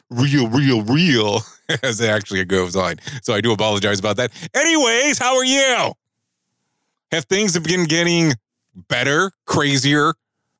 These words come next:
more enlightening? Well, episode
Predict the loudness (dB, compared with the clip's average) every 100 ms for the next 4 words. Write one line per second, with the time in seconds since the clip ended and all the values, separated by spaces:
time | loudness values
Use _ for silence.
0 | -4 0 2 2 0 -2 -2 -2 0 0
1 | -2 -6 _ _ _ _ _ _ _ _
2 | _ _ _ _ -6 -2 0 -2 -6 _
3 | -8 -4 -2 0 0